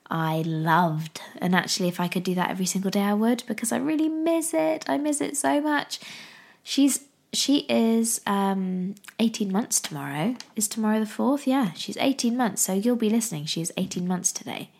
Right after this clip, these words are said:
Isn't that crazy? That is crazy. I, I don't understand how we've got there. And actually, I saw someone I haven't seen for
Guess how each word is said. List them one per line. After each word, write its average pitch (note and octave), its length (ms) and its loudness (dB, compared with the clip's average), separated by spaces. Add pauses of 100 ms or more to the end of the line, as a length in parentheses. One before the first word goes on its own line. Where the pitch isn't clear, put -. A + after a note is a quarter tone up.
Isn't A#3 160 0
that - 160 -2
crazy? G3+ 560 -2 (760)
That A#3+ 140 0
is A3 160 2
crazy. - 640 -4 (100)
I, F3+ 280 -2
I F#3 40 0
don't F#3+ 160 0
understand D#3+ 500 -2
how D#3 140 -4
we've D3+ 160 -8
got - 220 -8
there. C3 260 -6 (1080)
And A3 100 2
actually, - 260 2
I E3 60 0
saw F3+ 180 0
someone E3 260 -2
I D#3+ 40 -2
haven't F3 260 -2
seen E3+ 160 -4
for - 100 -10